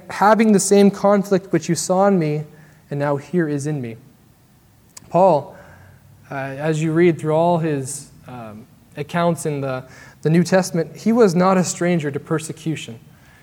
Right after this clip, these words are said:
He knew persecution very well. We've, we've read so far of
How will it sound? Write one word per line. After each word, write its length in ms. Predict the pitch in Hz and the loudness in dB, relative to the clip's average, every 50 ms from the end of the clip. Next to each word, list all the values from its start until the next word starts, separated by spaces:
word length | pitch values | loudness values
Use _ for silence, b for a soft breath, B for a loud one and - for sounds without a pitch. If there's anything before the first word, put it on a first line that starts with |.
| b b b | b b b
He 160 | _ - 196 | _ 2 4
knew 260 | 208 208 208 214 214 | 4 6 6 6 6
persecution 680 | 190 196 190 180 170 - 185 175 - 196 175 - 175 156 | 4 2 2 0 0 0 -4 -4 -2 -2 -2 -2 -4 -2
very 220 | 143 156 165 170 170 | 0 2 4 4 4
well. 380 | 156 165 165 160 143 131 B B B B B B B B B | 2 2 2 2 2 0 B B B B B B B B B
We've, 340 | - 185 190 185 175 160 151 | 2 4 4 4 4 4 2
we've 180 | 165 175 160 156 | 2 2 4 4
read 220 | 185 202 196 175 | 4 4 4 4
so 220 | - - 190 185 175 | 2 2 2 2 2
far 600 | 185 - 175 180 180 165 151 143 139 135 135 - - - _ _ _ _ _ _ - | 2 0 2 2 4 4 4 2 0 -4 -8 -14 -20 -20 _ _ _ _ _ _ -8
of 300 | 151 156 147 143 151 165 | -6 -6 -6 -6 -10 -14